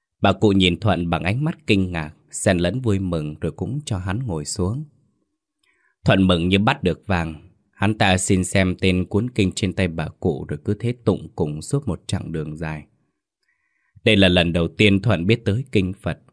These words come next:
và cũng là lần đầu tiên hắn ta tụng thành tâm lâu tới vậy. Chẳng biết có phải do sự màu nhiệm của cuốn kinh hay không mà Thuận thấy tâm thần bình tĩnh lại hẳn.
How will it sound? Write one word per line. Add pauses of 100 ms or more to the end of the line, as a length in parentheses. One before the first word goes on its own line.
(340)
và
cũng
là
lần
đầu (100)
tiên
hắn
ta
tụng
thành
tâm
lâu
tới
vậy. (1300)
Chẳng
biết
có
phải
do
sự
màu
nhiệm
của
cuốn
kinh
hay
không (320)
mà
Thuận
thấy
tâm
thần
bình
tĩnh
lại
hẳn.